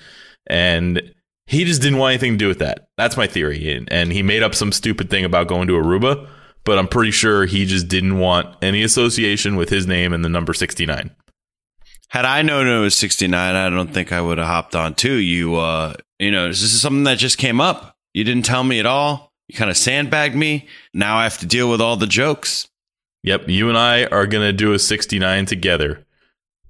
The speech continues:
Speaker 1: Just us, without Kareem. I
Speaker 2: All
Speaker 1: always
Speaker 2: right,
Speaker 1: thought my
Speaker 2: that's
Speaker 1: first
Speaker 2: enough.
Speaker 1: sixty-nine experience would involve him. All
Speaker 2: Oh,
Speaker 1: right, all
Speaker 2: Brent.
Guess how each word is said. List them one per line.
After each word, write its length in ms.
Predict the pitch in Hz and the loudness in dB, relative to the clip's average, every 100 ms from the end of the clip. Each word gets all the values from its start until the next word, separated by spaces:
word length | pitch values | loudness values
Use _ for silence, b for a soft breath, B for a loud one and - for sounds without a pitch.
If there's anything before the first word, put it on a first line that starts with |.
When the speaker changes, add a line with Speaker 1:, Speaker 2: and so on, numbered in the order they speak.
| _ | _
Speaker 1:
Just 280 | - 95 - | -2 0 2
us, 480 | 90 80 - - - _ _ | 0 0 0 -2 -8 _ _
without 320 | 90 82 87 | -2 0 0
Kareem. 480 | - 90 78 76 73 _ _ _ _ _ _ _ | 0 0 -2 -4 -10 _ _ _ _ _ _ _
I 80 | 98 | -2
Speaker 2:
All 40 | |
Speaker 1:
always 120 | 107 95 | 2 2
Speaker 2:
right, 40 | |
Speaker 1:
thought 100 | 107 | 2
my 80 | 98 | 2
Speaker 2:
that's 120 | 98 | 2
Speaker 1:
first 180 | 107 92 | 2 2
Speaker 2:
enough. 120 | 107 | 0
Speaker 1:
sixty-nine 320 | - 101 98 95 | -2 -2 0 0
experience 580 | 90 110 101 95 98 | -2 0 2 0 0
would 100 | 101 | 0
involve 320 | 95 90 87 87 | 0 2 2 2
him. 240 | 87 71 B B B B _ - | 0 -2 B B B B _ -4
All 520 | 85 95 101 101 92 | 0 4 4 4 2
Speaker 2:
Oh, 40 | |
Speaker 1:
right, 220 | 87 82 | 2 2
all 160 | 85 92 | 4 4
Speaker 2:
Brent. 420 | 87 82 - - | 2 0 -2 -6